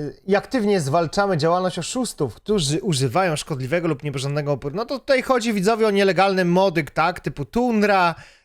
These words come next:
jakieś inne pierdoły i tak dalej, i tak dalej. Konta z nałożoną karą i zbanowane.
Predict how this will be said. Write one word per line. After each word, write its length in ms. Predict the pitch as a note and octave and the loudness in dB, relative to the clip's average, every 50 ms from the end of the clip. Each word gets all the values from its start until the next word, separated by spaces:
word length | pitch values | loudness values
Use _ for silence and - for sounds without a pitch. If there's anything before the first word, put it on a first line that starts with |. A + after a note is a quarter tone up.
| _ | _
jakieś 320 | - F3+ F#3 G3 F#3+ - - | -2 -2 -2 0 -2 -2 0
inne 200 | F#3 F3+ F3 E3+ | 2 2 0 2
pierdoły 460 | - F3 E3+ D#3 D#3 F#3 F3+ F3+ F3 | 2 0 0 2 2 2 2 2 2
i 20 | |
tak 160 | D#3+ E3+ D#3 C3+ | 2 0 0 2
dalej, 180 | D#3 D#3 D#3 | 2 0 0
i 20 | C3+ | 0
tak 160 | - C3+ A#2+ | -2 -2 -2
dalej. 260 | A#2 A2 F#2+ F2 - - _ | -2 -2 -2 -2 -6 -10 _
Konta 360 | - G3+ A#3 C#4+ - D4 C#4 B3+ | 0 0 0 2 2 0 0 2
z 60 | G3+ | 2
nałożoną 440 | A3+ G3+ F#3+ F3+ G#3+ C4 C4 G#3+ - | 2 2 2 2 0 0 0 2 2
karą 340 | - A3 G3 G3 G#3 A3+ | 4 4 4 4 2 0
i 100 | - G#3+ | 0 -2
zbanowane. 600 | F#3 E3 D#3+ G#3 G#3 G3+ G3+ F3+ F3+ C3+ G2+ - | 0 2 2 2 2 2 2 2 0 0 -2 -8